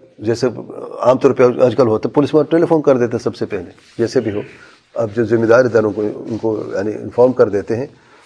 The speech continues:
اور اپنا، اس وقت اپنا دفاع کرتے رہیں۔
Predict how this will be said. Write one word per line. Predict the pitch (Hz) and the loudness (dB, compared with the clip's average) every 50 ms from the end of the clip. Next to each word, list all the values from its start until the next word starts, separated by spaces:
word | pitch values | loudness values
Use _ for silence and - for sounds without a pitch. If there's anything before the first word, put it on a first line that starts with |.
| _ _ _ | _ _ _
اور | 143 135 151 - | 2 4 4 4
اپنا، | - 135 - 165 170 165 165 - | 2 0 2 2 2 2 2 0
اس | 170 160 - 165 | -4 -2 0 0
وقت | 143 165 | 2 2
اپنا | 165 151 - 160 139 120 | 2 2 2 0 0 0
دفاع | 120 - 143 131 | 0 0 0 0
کرتے | 117 - 117 98 - 107 101 | 0 -2 -6 -4 -2 -2 -2
رہیں۔ | 98 92 78 - | -2 -4 -6 -8